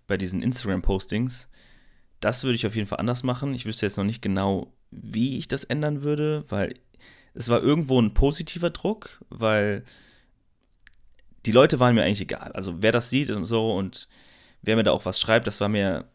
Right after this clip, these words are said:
klar, ich, ich lese mir das durch, so, wenn das jemand schreibt, aber letztendlich ging mir es hauptsächlich nur um mich und ich wollte mir selber den Druck machen und es hat auch funktioniert, aber, ähm,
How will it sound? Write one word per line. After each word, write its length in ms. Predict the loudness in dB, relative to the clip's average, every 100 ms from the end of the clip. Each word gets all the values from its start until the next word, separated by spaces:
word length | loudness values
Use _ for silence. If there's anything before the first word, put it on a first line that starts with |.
| _ _ -2
klar, 240 | 2 4
ich, 180 | 2 -2
ich 120 | -4
lese 180 | -2 -2
mir 80 | -2
das 140 | -2
durch, 260 | -2 -2 -2
so, 160 | -4
wenn 80 | -4
das 160 | -6 -6
jemand 200 | -6 -6
schreibt, 320 | -4 -4 -4
aber 320 | -4 -2 -2 -8 -20 -10
letztendlich 340 | -2 0 0 0
ging 140 | 0
mir 340 | 2 0 -4 -12 -20 _ _
es 180 | -10 -2
hauptsächlich 420 | -2 0 -4 -2
nur 120 | -2
um 80 | 0
mich 280 | 0 -2 -6
und 280 | -6 -6 -10
ich 140 | -4
wollte 340 | -4 -2 -4
mir 120 | -2 -2
selber 220 | 0 0
den 120 | -2
Druck 200 | -4 -4
machen 140 | -2
und 60 | -2
es 120 | -4
hat 80 | -6
auch 60 | -6
funktioniert, 580 | -10 -6 -2 -2 -4
aber, 240 | -4 -6 -6 -14 -20 -20 _ _ -4
ähm, 380 | -2 0 -2